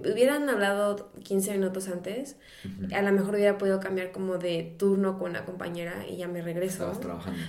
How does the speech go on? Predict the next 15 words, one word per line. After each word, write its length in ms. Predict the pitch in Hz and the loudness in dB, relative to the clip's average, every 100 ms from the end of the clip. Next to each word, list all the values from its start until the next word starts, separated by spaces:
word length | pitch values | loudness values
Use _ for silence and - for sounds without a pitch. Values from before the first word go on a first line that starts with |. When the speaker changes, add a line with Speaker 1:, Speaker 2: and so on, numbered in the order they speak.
| - | -2
Speaker 1:
Pero 180 | 214 208 | 4 4
justo 300 | 202 220 262 | 4 0 4
en 60 | |
ese 120 | 247 247 | 4 4
momento 220 | 220 220 | 2 0
ya 60 | |
estaba 220 | 214 214 202 | 2 2 4
sola, 600 | - 220 202 180 - - _ - | 4 4 2 0 -6 -16 _ -4
o 60 | |
sea, 100 | 196 | 2
yo 60 | 196 | 4
Speaker 2:
Ujú. 60 | 202 | 6
Speaker 1:
ya 60 | |
estaba 220 | 196 208 | 4 4
sola, 400 | 196 208 185 170 | 2 2 2 -2